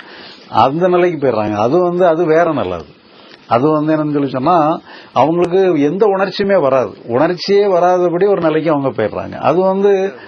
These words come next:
அதான் அந்த வள்ளலார் கூட அதை மூடம்னு சொல்லி சொல்ற காரணம் அதுதான். அதுல ஒரு, ஒரு, ஒரு பிரயோஜனம் இல்லை. அது உட-, உணர்வுகள் எல்லாத்தையும் அப்படியே இதாகி, அஹ், ஒண்ணும் இல்லாம பண்றதுங்கிறது தேவையில்லை. உணர்ச்சிகளை காட்டிக்கிடலாம்.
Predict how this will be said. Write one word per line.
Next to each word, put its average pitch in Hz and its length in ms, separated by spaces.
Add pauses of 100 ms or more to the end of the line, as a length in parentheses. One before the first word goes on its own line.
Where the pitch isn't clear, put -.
அதான் 170 200
அந்த 180 140
வள்ளலார் 175 440
கூட 175 140
அதை 175 200
மூடம்னு 185 400
சொல்லி 160 300
சொல்ற 127 220
காரணம் 104 280
அதுதான். 87 220 (460)
அதுல 156 260
ஒரு, 156 200
ஒரு, 143 180
ஒரு 156 140
பிரயோஜனம் 160 460
இல்லை. 87 160
அது 98 100
உட-, 113 340
உணர்வுகள் 160 440
எல்லாத்தையும் 170 640
அப்படியே 160 300
இதாகி, 151 720 (460)
அஹ், 127 180
ஒண்ணும் 170 220
இல்லாம 180 340
பண்றதுங்கிறது 143 1040
தேவையில்லை. 90 440 (300)
உணர்ச்சிகளை 202 540
காட்டிக்கிடலாம். 180 640